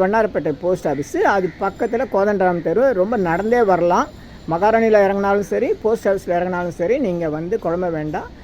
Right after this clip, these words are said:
ரெண்டுமே பக்கத்து பக்கத்துல தான். இறங்கி பக்கத்து தெருவுல கோதண்டராம் தெரு. அஹ், அங்கங்க போர்டு வச்சுருப்பாங்க, அறிவிப்பு பலகை, பேனரு எல்லாம் ஆட்டோ ஸ்டாண்ட் எல்லாம் அடையாளத்தோட இருக்கும். நம்ம காணொலி நல்லா பார்த்தீங்கன்னா தெரிஞ்சிடும். நீங்க கேளம்பாக்கத்துலேருந்து வரீங்க, அஹ், மன்னிக்கவும்,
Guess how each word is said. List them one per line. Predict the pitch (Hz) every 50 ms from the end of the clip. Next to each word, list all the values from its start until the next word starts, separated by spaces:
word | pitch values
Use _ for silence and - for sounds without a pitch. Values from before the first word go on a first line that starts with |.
| - - - - - - - 170 170
ரெண்டுமே | 202 226 233 240 247 233 -
பக்கத்து | 190 170 208 190 185 175
பக்கத்துல | 170 165 160 156 160 175
தான். | 208 240 - - 170 170 175
இறங்கி | 185 214 233 294 269 -
பக்கத்து | 302 302 - 247 214 220 208 -
தெருவுல | 190 170 180 190 233 262 -
கோதண்டராம் | 208 190 202 208 190 175 170 160 156 143 -
தெரு. | 165 170 233 302 - - - - - - - - - - - - - - 190
அஹ், | 185 175 170 165 165 165 160 147
அங்கங்க | 170 190 202 202 202 214 254 233 185 170 - - - - - - - - - - 165
போர்டு | 165 208 233 233 214
வச்சுருப்பாங்க, | 190 - - 180 147 175 170 175 185 202 208 180
அறிவிப்பு | 165 180 190 180 175 - 180
பலகை, | 160 160 160 180 156 156
பேனரு | 160 160 160 160 160 175 175 151
எல்லாம் | 156 160 147
ஆட்டோ | 147 143 180 156
ஸ்டாண்ட் | - - 147 147 147
எல்லாம் | 165 175 151
அடையாளத்தோட | 151 165 175 175 160 180 165 165 165 147
இருக்கும். | 135 135 - 190 269 - - - - - -
நம்ம | 180 185 190 -
காணொலி | 214 208 226 247 233 220 196 175
நல்லா | 170 185 208 214 - 196
பார்த்தீங்கன்னா | 170 175 - 180 185 185 - -
தெரிஞ்சிடும். | 160 147 151 143 147 147 - - - - - - - - - 208
நீங்க | 208 202 196 190 185 175 - - -
கேளம்பாக்கத்துலேருந்து | 214 233 254 285 311 311 277 277 247 233 226 233 - 233 214 226 226 214 190 185
வரீங்க, | 180 185 185 175 175 165 - - - 165
அஹ், | 165 180 180
மன்னிக்கவும், | 170 196 220 196 - 202 180 147